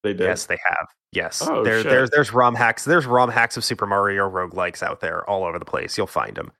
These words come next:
Speaker 1: Oh, okay.
Speaker 2: <clears throat> I mean,
Speaker 1: That'd be
Speaker 2: there's
Speaker 1: fun.
Speaker 2: an argument that, there's an argument that could be stated that Mar-, Super Mario Brothers is a roguelike anyways.
Speaker 1: Yeah, 'cause you, you
Speaker 2: Except
Speaker 1: get three
Speaker 2: that it
Speaker 1: lives and then you die and then you have to start over again.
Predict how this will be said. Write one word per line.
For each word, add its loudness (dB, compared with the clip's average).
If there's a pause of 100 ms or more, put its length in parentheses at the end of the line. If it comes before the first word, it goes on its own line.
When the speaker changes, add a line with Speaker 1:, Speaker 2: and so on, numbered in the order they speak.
(200)
Speaker 1:
Oh, -6
okay. -8
Speaker 2:
<clears throat> -4
I 4
mean, 2
Speaker 1:
That'd -12
be -8
Speaker 2:
there's 4
Speaker 1:
fun. 0
Speaker 2:
an -12
argument 2
that, 2
there's 4
an -2
argument 2
that 2
could -10
be -6
stated -2
that 0
Mar-, 2
Super 0
Mario 4
Brothers 0
is 4
a 0
roguelike -4 (240)
anyways. -6 (800)
Speaker 1:
Yeah, -2 (520)
'cause -2
you, -4 (340)
you 2
Speaker 2:
Except 6
Speaker 1:
get 2
three 8
Speaker 2:
that 4
it 6
Speaker 1:
lives 0
and -2
then 0
you -2
die 2
and -2
then -4
you -4
have -6
to -12
start -2
over 2
again. -2